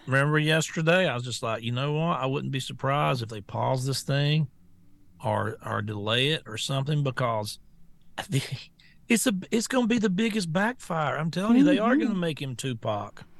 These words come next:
Speaker 2: Oh, but
Speaker 1: I mean, just like, just like Chris Rock said, I mean, he, he, he's gonna turn into one of these, uh, icon, world icon figures if they try to jail him. Hey, man, the United States is trying to jail a former president over some bull crap.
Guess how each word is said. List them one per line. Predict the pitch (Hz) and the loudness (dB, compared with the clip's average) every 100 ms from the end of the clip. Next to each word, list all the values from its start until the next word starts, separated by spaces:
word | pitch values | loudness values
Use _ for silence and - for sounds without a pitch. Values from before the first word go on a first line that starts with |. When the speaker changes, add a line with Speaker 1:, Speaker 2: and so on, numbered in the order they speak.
| - - | -20 -6
Speaker 2:
Oh, | 151 156 147 147 | -2 0 0 -2
but | 147 139 - | -2 0 2
Speaker 1:
I | 135 | 2
mean, | 131 127 123 | 2 2 2
just | 147 - | 0 2
like, | 170 175 | 2 2
just | 143 175 | 0 2
like | 180 180 | 4 2
Chris | - 196 185 | 2 0 2
Rock | 196 202 160 | 0 0 -2
said, | 202 220 185 117 | -2 -2 -2 -4
I | |
mean, | 127 135 | -4 -2
he, | 147 175 - | 0 -2 -4
he, | - 139 - - _ _ - | -8 -8 -8 -16 _ _ -2
he's | 143 170 | 0 4
gonna | 196 190 | 2 4
turn | 190 190 | 4 4
into | 180 | 4
one | 185 | 2
of | 180 | 2
these, | 160 135 - | 0 -2 -8
uh, | 117 113 107 - - | -8 -8 -10 -6 4
icon, | 147 208 156 147 123 104 92 104 - | 6 6 4 0 2 -2 -4 -8 -12
world | - 123 180 208 185 | -2 4 6 6 6
icon | 151 196 175 151 123 110 | 4 4 4 0 0 -2
figures | 131 117 107 113 | -4 -2 -4 -4
if | |
they | 123 113 | -2 0
try | 139 151 | 0 2
to | 110 | 0
jail | 95 104 143 156 | -2 -2 0 0
him. | 196 | 0
Hey, | 123 202 185 | 0 0 0
man, | 127 160 | -2 -2
the | 151 | -2
United | 160 170 147 | -2 -2 -4
States | - 170 160 | -4 -4 -4
is | 113 | -8
trying | 143 139 | -6 -4
to | 107 | -4
jail | 120 139 156 | -2 0 0
a | |
former | 147 156 165 | 0 -2 -2
president | 156 156 165 135 131 | 0 -2 0 -2 -4
over | 123 | -6
some | 107 101 | -8 -8
bull | 104 131 170 | -6 -4 -4
crap. | - 104 95 | -4 -4 -4